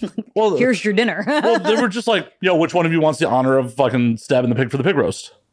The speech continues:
Speaker 1: And you're like, "I'll do it."
Speaker 2: I'm like, "I'm on it. I'm on it." Like, because of, you know, put up or shut up. I believe that, like, if you're gonna eat meat, that you should be honest about where it fucking comes from.
Speaker 1: Right,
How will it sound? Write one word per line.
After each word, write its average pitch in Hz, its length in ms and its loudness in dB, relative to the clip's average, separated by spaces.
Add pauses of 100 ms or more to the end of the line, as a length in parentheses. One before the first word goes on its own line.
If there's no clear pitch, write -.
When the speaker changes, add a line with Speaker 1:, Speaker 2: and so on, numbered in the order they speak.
Speaker 1:
And 185 140 0
you're 175 180 -2
like, 165 300 0 (160)
"I'll 151 220 -2
do 160 200 2
it." 156 140 -4
Speaker 2:
I'm 165 80 -2
like, 165 160 0
"I'm 196 160 2
on 165 160 4
it. 214 100 -2 (460)
I'm 190 120 0
on 170 200 2
it." - 100 -6 (340)
Like, 180 300 -2 (500)
because 156 200 -2
of, 110 240 -2 (680)
you - 80 -6
know, 139 120 0
put 165 180 -2
up 170 80 -2
or 185 80 0
shut 202 220 0
up. - 320 -6
I 139 120 2
believe 135 280 0
that, 127 220 0
like, 110 240 -4 (920)
if 143 160 -2
you're 160 100 -2
gonna 165 180 0
eat 170 180 -2
meat, 120 300 -2 (380)
that 113 180 0
you 113 100 0
should 120 180 -2
be 120 140 0
honest 117 340 -2
about 139 180 0
where 123 120 -2
it 101 60 -4
fucking 117 240 -2
comes 127 240 -2
from. 240 80 -4
Speaker 1:
Right, 202 340 -4